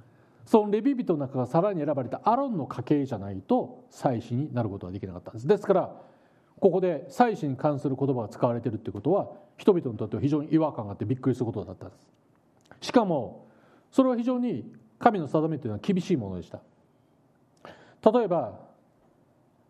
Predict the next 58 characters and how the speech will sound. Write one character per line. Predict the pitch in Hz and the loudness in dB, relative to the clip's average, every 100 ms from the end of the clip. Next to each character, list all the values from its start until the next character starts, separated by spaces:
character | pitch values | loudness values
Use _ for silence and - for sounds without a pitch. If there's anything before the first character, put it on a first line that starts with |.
| _ _ _ _ | _ _ _ _
荒 | 196 240 | 4 4
野 | 254 247 | -2 -2
を | |
さ | 247 | 0
ま | 220 214 | 2 0
よ | |
っ | 208 | 0
て | |
い | 208 | 0
た | 147 | 0
時 | 107 | -2
に | 120 | 0
イ | |
ス | 180 | 2
ラ | 143 | 0
エ | |
ル | 101 | -4
の | 104 | -8
民 | 98 | -6
が、 | 95 - _ _ _ _ _ _ _ _ _ _ _ _ _ _ _ _ _ _ _ _ | -8 -10 _ _ _ _ _ _ _ _ _ _ _ _ _ _ _ _ _ _ _ _
自 | 143 202 | 2 4
分 | 262 269 | 2 0
た | 170 | -2
ち | 151 | -2
も | 127 | -2
祭 | - 233 185 | 2 2 2
司 | 143 | -2
に | 123 | 0
な | 123 | 2
ろ | 156 | 2
う | 139 | -2
と | 120 | -6
し | - | -4
た | 113 | -4
人 | - 95 | -4 -8
た | 98 - 110 139 - 135 | -4 -2 0 -2 0 0
ち | 131 | 2
が | 135 | 0
い | 131 | 0
た | 104 | -4
ん | 90 | -6
で | |
す。 | 82 - _ _ _ _ _ _ _ _ _ _ _ _ _ _ _ _ | -14 -20 _ _ _ _ _ _ _ _ _ _ _ _ _ _ _ _
「な | 208 247 | 2 2
ん | 320 | 2
で | |
あ | 208 | -2
ん | 202 | 0
た | 170 | 0
だ | 143 131 | 0 0
け、 | 151 | -4
た | 139 143 | 0 2
ち | 151 | 2
だ | 113 | 0
け | 131 101 | -2 -2
そ | 113 156 | -2 -2
ん | 143 | 0
な | 143 107 | 0 -2